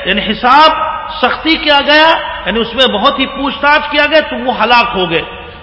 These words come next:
تو یہ کافر کا معاملہ ہے کہ اس کے ساتھ حساب بہت ہی سخت ہوگا۔ اور اسی طرح جب یہ کافر، مومن کے حال بتایا گیا کہ اللہ کے پاس جب آئے گا تو اللہ اس کو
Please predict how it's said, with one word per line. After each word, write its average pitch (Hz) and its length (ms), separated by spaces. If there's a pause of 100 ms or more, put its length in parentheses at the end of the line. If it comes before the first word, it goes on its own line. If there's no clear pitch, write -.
تو 185 60
یہ 226 140 (100)
کافر 214 300
کا 226 160
معاملہ 240 320
ہے 262 200 (440)
کہ 214 60
اس 226 180
کے 240 80
ساتھ 240 320
حساب 226 480
بہت 208 280
ہی 208 80
سخت - 320
ہوگا۔ 190 260 (440)
اور 311 200
اسی 330 260
طرح 311 380 (1120)
جب 233 180
یہ 277 120 (140)
کافر، 240 540
مومن 226 280
کے 233 120
حال 247 180
بتایا 247 300
گیا 247 140
کہ 247 100
اللہ 240 360
کے 233 80
پاس 233 280
جب 185 140
آئے 247 240
گا 247 60
تو 233 160
اللہ 220 180
اس 220 220
کو - 400